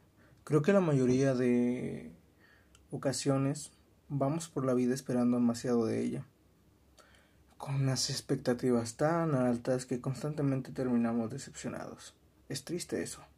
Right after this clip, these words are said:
de hecho. Creo que ya deberíamos de soltar todo aquello que nos está llevando a ningún lado.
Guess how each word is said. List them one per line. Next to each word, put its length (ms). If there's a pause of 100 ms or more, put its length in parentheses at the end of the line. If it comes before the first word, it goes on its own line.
de 100
hecho. 200 (920)
Creo 160
que 120
ya 200
deberíamos 680
de 440
soltar 400
todo 180
aquello 500
que 80
nos 160
está 220
llevando 460 (680)
a 60
ningún 340
lado. 240